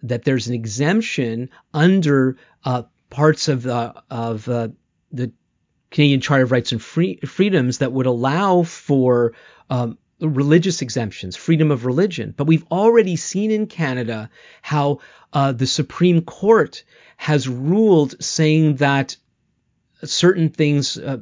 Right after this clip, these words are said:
that, uh, uh, limits on, on, on certain things should be allowed, limits on speech, limits on, on, on certain things, in spite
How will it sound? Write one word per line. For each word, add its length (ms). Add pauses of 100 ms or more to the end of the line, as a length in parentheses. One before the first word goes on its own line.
(140)
that, 200 (440)
uh, 180
uh, 220 (520)
limits 480
on, 320
on, 320
on 160
certain 340
things 400 (240)
should 400
be 100
allowed, 540
limits 380
on 140
speech, 520
limits 380
on, 220
on, 240
on 100
certain 360
things, 480 (920)
in 120
spite 680